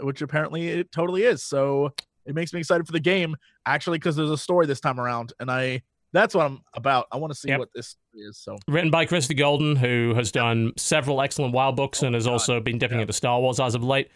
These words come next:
Speaker 2: Some good stuff. You can sign up pretty much anywhere in the world, and they are currently doing a win-win sale where you can pick up a lot of really good audiobooks for five dollars each. So there are some situations where a credit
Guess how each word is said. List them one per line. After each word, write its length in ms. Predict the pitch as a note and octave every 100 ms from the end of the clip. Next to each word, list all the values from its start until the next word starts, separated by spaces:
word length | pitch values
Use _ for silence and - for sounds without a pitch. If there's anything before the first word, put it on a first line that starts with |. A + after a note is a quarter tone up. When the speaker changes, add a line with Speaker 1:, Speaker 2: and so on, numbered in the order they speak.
| _ _ _ _
Speaker 2:
Some 180 | - C#3
good 220 | F3+ G3
stuff. 460 | - - G3 G2+ -
You 80 | D#3
can 120 | D3
sign 280 | F3 D#3+ D#3+
up 160 | D#3
pretty 220 | - A3
much 200 | G3+ D#3 -
anywhere 400 | F3 E3 D#3+ D#3+
in 160 | E3+
the 80 | D3+
world, 320 | D3 D#3+ F3
and 160 | D3 C#3
they 160 | C#3 C#3
are 240 | C#3+ C3
currently 360 | - E3 D#3+ D3
doing 320 | D3 C#3+ C#3
a 420 | C#3 C3 B2+ A#2+
win-win 380 | A#2 D3 D3 C3+
sale 400 | B2 D3 C#3 B2+
where 280 | B2 B2 A#2 - -
you 80 | C#3
can 140 | D#3 C#3
pick 160 | C#3+
up 160 | C#3+ -
a 160 | C3
lot 180 | B2+ C3+
of 60 | B2+
really 140 | C3
good 160 | A#2 B2+
audiobooks 360 | B2+ A#2+ A#2
for 140 | - B2
five 400 | - C#3 B2+ A2+
dollars 260 | A#2+ A2+
each. 280 | A2+ G#2+ -
So 280 | - A2 G#2+ - - -
there 100 | F#3+
are 40 | G#3
some 180 | A#3+ G3
situations 640 | G3 E3 D#3 D#3+ D3 B2
where 160 | C#3 B2+
a 40 |
credit 380 | - D3+ C3+ C3